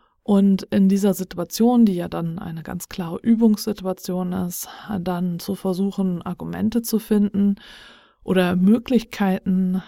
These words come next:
damit umzugehen und dann verschiedene, äh, Szenarien auch durchzuspielen. Um für dich das beste Szenario rauszufinden.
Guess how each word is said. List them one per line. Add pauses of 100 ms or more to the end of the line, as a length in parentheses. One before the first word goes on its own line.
(120)
damit
umzugehen
und
dann
verschiedene,
äh,
Szenarien
auch
durchzuspielen. (720)
Um
für
dich (280)
das
beste
Szenario
rauszufinden.